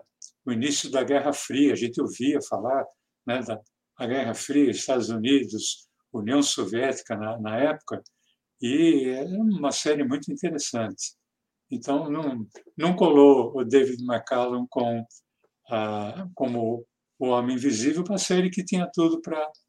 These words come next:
pra ser sucesso, até foi nos primeiros episódios, depois dançou, que nem a, a, a outra série que, que nós falamos ali, dos Audaciosos.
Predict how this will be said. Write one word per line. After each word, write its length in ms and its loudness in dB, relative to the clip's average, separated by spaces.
pra 160 -2
ser 240 0
sucesso, 680 0
até 260 -2
foi 340 2
nos 220 0
primeiros 400 2
episódios, 600 2
depois 640 0
dançou, 640 2
que 180 -2
nem 260 0
a, 180 -4
a, 580 -2
a 100 -2
outra 340 0
série 360 0
que, 380 -2
que 80 -4
nós 260 -2
falamos 560 0
ali, 400 0
dos 220 0
Audaciosos. 1120 -2